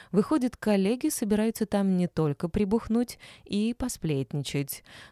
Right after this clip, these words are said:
Нужно обязательно сходить посмотреть, что и как. А потом сослаться на слабое восприятие алкоголя и спрыгнуть. А в том, что касается Ивана Аркадьевича, все только начинается.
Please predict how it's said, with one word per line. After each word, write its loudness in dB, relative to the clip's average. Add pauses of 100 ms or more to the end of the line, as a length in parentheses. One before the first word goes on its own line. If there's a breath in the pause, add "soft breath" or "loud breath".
Нужно 2
обязательно 2
сходить -2
посмотреть, -4 (240 soft breath)
что -2
и 0
как. -6 (260 soft breath)
А -2
потом 4
сослаться 0
на 2
слабое 2
восприятие 0
алкоголя 0
и 0
спрыгнуть. -4 (920)
А 0
в -6
том, 4
что -2
касается 2
Ивана 2
Аркадьевича, -2
все -2
только 0
начинается. -2